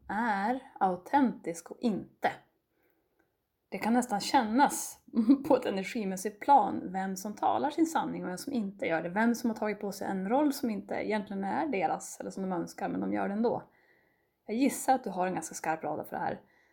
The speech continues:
Och det här gäller också för dina ideala klienter. De som är, ja, de som du är här för att serva, som bara du kan. Om du försöker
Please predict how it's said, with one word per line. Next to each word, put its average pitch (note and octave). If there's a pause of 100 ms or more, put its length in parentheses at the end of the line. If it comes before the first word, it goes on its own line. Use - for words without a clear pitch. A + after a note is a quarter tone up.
(220)
Och A#3+
det A#3
här E4+
gäller C4
också -
för -
dina A#3+ (220)
ideala F3
klienter. - (540)
De G3
som F#3+
är, F3+ (680)
ja, G#3
de B3
som A#3+
du G3+
är E3+
här D#3+
för -
att E3+
serva, D#3+
som F#3+
bara F3+
du E3+
kan. - (640)
Om B3
du F#4+
försöker G#3+